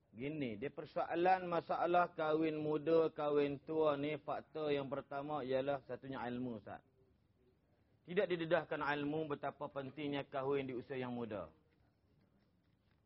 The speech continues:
Cuba bayangkan nenek-nenek, eh, nenek kebayam lah. Apa nenek-nenek? <laughs> Nenek apa nama tu? Ya, apa, minta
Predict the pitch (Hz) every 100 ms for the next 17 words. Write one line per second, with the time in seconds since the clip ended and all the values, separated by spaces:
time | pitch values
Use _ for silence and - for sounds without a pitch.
0 | _ - 226 196 196 185 170 190 185 180
1 | 175 175 156 170 175 - 151 135 127 120
2 | 110 113 113 113 110 110 113 156 165 170
3 | 185 139 - - - - 165 175 170 147
4 | 170 196 180 175 165 190 180 170 202 -
5 | - 143